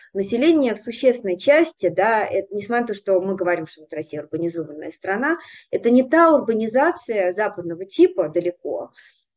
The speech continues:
а, которую вот мы ассоциируем с модернизацией, там, с ростом, а, на-,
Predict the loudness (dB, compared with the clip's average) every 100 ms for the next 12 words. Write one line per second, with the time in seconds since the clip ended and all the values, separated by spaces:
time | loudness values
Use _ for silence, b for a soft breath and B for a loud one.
0 | _ -4 0 2 2 2 2 4 4 0
1 | -4 -2 -4 -8 -2 0 0 -4 -10 -8
2 | -6 -6 -4 -2 -2 -4 -10 -10 -10 -8
3 | -6 -6 -2 -4 -4 -6 b b _ -14
4 | -12 -10 -6 -6